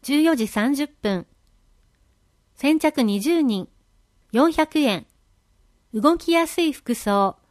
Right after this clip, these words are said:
上履き、タオル、飲み物。当日直接。優しい相続教室。十二月十二日土曜、十時三十分から十二時。十五時まで個別相談可能。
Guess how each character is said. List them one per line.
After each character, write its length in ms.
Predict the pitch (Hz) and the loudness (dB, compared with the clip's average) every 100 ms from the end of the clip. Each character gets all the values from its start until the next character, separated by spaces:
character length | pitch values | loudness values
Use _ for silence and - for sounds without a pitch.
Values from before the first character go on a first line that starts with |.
| - | -6
上 220 | 220 269 | 0 0
履 180 | 254 247 | 0 -2
き、 320 | - 214 220 _ _ - | -4 -6 -6 _ _ -6
タ 240 | 339 359 | 2 4
オ 60 | 311 | 4
ル、 240 | 202 175 _ - | 2 -2 _ -8
飲 120 | 196 226 | -2 2
み 120 | 294 | 2
物。 360 | 294 226 175 _ _ _ _ _ _ - | 2 0 -4 _ _ _ _ _ _ 0
当 180 | 277 | 2
日 260 | 285 285 - - | 2 -2 -8 -8
直 120 | 214 | -8
接。 480 | - 220 - 202 196 _ _ _ _ _ _ _ _ _ _ _ _ _ _ _ _ _ _ _ - | -6 -8 -6 -6 -8 _ _ _ _ _ _ _ _ _ _ _ _ _ _ _ _ _ _ _ -8
優 120 | 196 339 | 0 2
し 280 | 339 - 339 | 0 -2 -4
い 40 | 320 | 0
相 220 | 285 330 | 0 0
続 260 | 339 - | -2 -6
教 220 | - 311 294 | -2 0 0
室。 440 | - - 202 - _ _ _ _ _ _ _ _ - | -4 -4 -4 -4 _ _ _ _ _ _ _ _ -4
十 200 | 269 320 | 0 2
二 140 | 330 | 2
月 260 | 330 302 233 | 0 -2 -4
十 220 | 247 311 | 0 2
二 140 | 320 | 2
日 360 | 302 294 294 240 | 2 0 -4 -4
土 160 | 196 | -2
曜、 380 | 214 277 214 - _ _ _ _ | 0 2 2 -2 _ _ _ _
十 200 | - 339 | -2 -2
時 140 | 302 262 | -2 -4
三 260 | 226 277 | -2 -2
十 120 | 294 | -2
分 300 | - - 226 | -6 -6 -6
か 120 | 208 175 | -4 -6
ら 140 | 170 | -6
十 220 | 202 214 | -4 -2
二 180 | 277 285 | 0 0
時。 240 | 220 - _ _ _ _ _ _ _ _ _ _ | -2 -8 _ _ _ _ _ _ _ _ _ _
十 240 | - 339 311 | -4 -2 0
五 140 | 339 | 0
時 120 | 311 | 0
ま 140 | 254 208 | 0 0
で 160 | 202 | -2
個 180 | - 190 | -2 -2
別 260 | 277 - 311 | -2 -4 -6
相 260 | 320 311 | -2 -2
談 220 | 233 208 | -2 -4
可 160 | 190 170 | -6 -6
能。 340 | 175 175 185 | -6 -6 -8